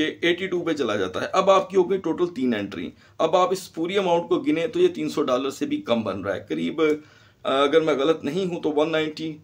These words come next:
अ, वो टू एटी सिक्स डॉलर बन रहे हैं दोस्तों ये। अब ये टू एटी सिक्स की आपकी एंट्री हो गई, ठीक है। जैसे ही ये कॉइन एक सौ पन्द्रह, एक सौ बीस पे जाएगा, अब आप हिसाब लगाएं आपको क्या बचा। टू एटी सिक्स की आपकी तीन कॉइन के अंदर एंट्री हो गई, तीन एंट्री हैं, यानी कि एक ही कॉइन में ले ली,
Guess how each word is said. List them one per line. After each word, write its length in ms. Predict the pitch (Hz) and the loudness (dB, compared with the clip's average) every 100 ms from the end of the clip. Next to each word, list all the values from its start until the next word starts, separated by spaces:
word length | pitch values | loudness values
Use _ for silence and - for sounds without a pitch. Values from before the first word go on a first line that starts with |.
| 123 | -4
अ, 40 | |
वो 320 | 131 131 151 | -4 2 4
टू 220 | 151 214 208 | 2 4 4
एटी 180 | 208 | 4
सिक्स 280 | 185 190 - | -6 -8 -2
डॉलर 220 | 127 117 | 0 2
बन 160 | 101 95 | 0 -4
रहे 180 | 92 85 | -4 -6
हैं 100 | 85 | -6
दोस्तों 280 | 73 - - | -12 -12 -16
ये। 140 | - _ _ - 180 | -18 _ _ -2 0
अब 140 | 208 | 2
ये 80 | 214 | 2
टू 180 | 226 226 | 2 0
एटी 160 | 220 | 0
सिक्स 240 | 208 196 - | -8 -10 -2
की 120 | 190 | 4
आपकी 300 | 160 160 160 | 4 2 -4
एंट्री 300 | 135 117 110 | -2 -2 -4
हो 140 | 107 - | -8 -10
गई, 140 | 73 - _ _ | -12 -16 _ _
ठीक 140 | 160 160 | -4 2
है। 180 | 151 - - _ 107 | 0 0 -20 _ -4
जैसे 400 | 143 175 175 208 | 0 2 2 0
ही 100 | 196 | 2
ये 140 | 190 | 0
कॉइन 380 | - 151 160 - - - | 2 2 2 -2 -12 -4
एक 180 | 147 147 | -4 -4
सौ 220 | - 165 | -6 -6
पन्द्रह, 500 | - 131 135 139 - _ _ _ _ _ - | -2 -2 -2 -4 -8 _ _ _ _ _ -6
एक 180 | 143 147 | -2 -2
सौ 140 | - 127 | -2 -2
बीस 260 | 127 151 | -2 -4
पे 100 | 147 | -2
जाएगा, 320 | 131 131 131 | 0 0 0
अब 320 | - - 185 202 | -2 0 2 4
आप 100 | 190 | 2
हिसाब 320 | 175 151 147 | 2 2 2
लगाएं 200 | 143 139 | -2 -2
आपको 240 | 131 127 | -6 -8
क्या 180 | 120 78 | -6 -6
बचा। 240 | 64 - - _ _ _ _ _ _ _ - | -6 -14 -20 _ _ _ _ _ _ _ 2
टू 140 | 214 | 6
एटी 180 | 214 214 | 6 4
सिक्स 260 | 220 208 | -4 -6
की 120 | - 208 | 2 4
आपकी 240 | 196 202 | 4 0
तीन 360 | - - 208 214 | -10 -4 -2 2
कॉइन 280 | 202 190 | 4 2
के 120 | 190 190 | 2 0
अंदर 220 | 180 - | 0 0
एंट्री 300 | 156 160 190 | 0 0 0
हो 180 | 175 170 | 0 0
गई, 140 | 160 | -2
तीन 460 | 139 - - 170 190 | -4 -8 -6 -2 2
एंट्री 260 | 180 170 180 | 0 0 -2
हैं, 80 | |
यानी 160 | 170 165 | 0 0
कि 100 | 175 | 0
एक 180 | 151 160 | -2 -4
ही 60 | |
कॉइन 200 | 156 165 | 0 0
में 140 | 165 156 | 2 0
ले 140 | 143 | 0
ली, 180 | 151 | -2